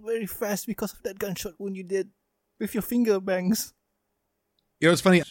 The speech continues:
Speaker 2: I've only read one Deviations comic, and it was the Transformers.
Speaker 1: Mm.
Speaker 2: The wor-, in a timeline where Optimus Prime didn't die in the movie.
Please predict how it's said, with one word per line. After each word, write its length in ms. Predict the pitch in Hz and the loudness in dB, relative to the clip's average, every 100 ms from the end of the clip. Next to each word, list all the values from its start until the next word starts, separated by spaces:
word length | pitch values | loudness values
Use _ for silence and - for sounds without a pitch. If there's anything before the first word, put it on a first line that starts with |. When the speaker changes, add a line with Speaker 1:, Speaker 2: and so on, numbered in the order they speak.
| - | -2
Speaker 2:
I've 140 | 131 | 2
only 180 | 156 214 | 4 4
read 380 | 151 131 127 95 | 4 6 6 4
one 300 | 95 120 120 | 4 6 6
Deviations 640 | 104 101 98 90 - 82 | 4 4 4 4 0 -6
comic, 360 | - 85 69 - | -2 -2 -4 -4
and 60 | |
it 40 | 85 | -4
was 100 | 82 | -4
the 80 | 87 | -2
Transformers. 1040 | - 104 - 131 123 92 69 73 - - _ | 0 0 2 4 6 4 -2 -10 -12 -12 _
Speaker 1:
Mm. 360 | 151 156 101 92 _ _ _ _ | -6 -4 -4 -6 _ _ _ _
Speaker 2:
The 100 | - | -2
wor-, 300 | 87 117 123 - _ | 4 4 4 -2 _
in 140 | 113 107 | 2 4
a 60 | |
timeline 420 | 101 139 147 143 | 4 4 4 4
where 120 | 123 110 | 4 4
Optimus 360 | 123 123 123 | 2 2 -2
Prime 280 | - 120 110 | 2 2 2
didn't 320 | 95 127 120 | 4 2 2
die 180 | 104 92 | 2 2
in 100 | 82 | 2
the 60 | 78 | -2
movie. 480 | 78 71 76 65 | -6 -8 -12 -20